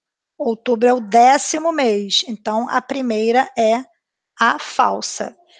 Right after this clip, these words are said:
Porque depois a segunda. Hoje é quinta-feira, ontem foi quarta-feira.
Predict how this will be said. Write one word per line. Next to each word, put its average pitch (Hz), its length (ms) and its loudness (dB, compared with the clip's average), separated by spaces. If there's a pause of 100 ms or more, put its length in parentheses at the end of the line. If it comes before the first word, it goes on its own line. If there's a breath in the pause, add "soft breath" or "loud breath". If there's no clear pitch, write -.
(180 soft breath)
Porque - 180 -10
depois 240 560 4
a 269 240 6
segunda. 220 880 -2 (460)
Hoje 233 320 4
é 220 60 0
quinta-feira, 294 960 -2 (100)
ontem 226 480 2
foi 262 440 -2 (400)
quarta-feira. 214 920 -6